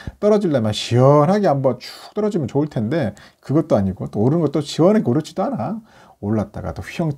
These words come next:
또 빠졌다가 이렇게 애매모호할 때는 그냥 관망하는 게 나을 것 같아요. 오늘은 그냥 하루 쉬자. 어, 쉬면서 그냥 대처하는 게 낫지 않겠나 하는 생각이 듭니다. 제 개인적인 생각이에요.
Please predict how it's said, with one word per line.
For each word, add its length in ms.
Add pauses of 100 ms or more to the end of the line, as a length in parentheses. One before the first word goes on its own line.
(160)
또 120
빠졌다가 580
이렇게 340
애매모호할 600
때는 360 (400)
그냥 260
관망하는 440
게 60
나을 140
것 140
같아요. 280
오늘은 340
그냥 240
하루 320
쉬자. 420 (400)
어, 240
쉬면서 720 (420)
그냥 280
대처하는 460
게 60
낫지 320
않겠나 640
하는 240
생각이 300
듭니다. 300
제 160
개인적인 480
생각이에요. 800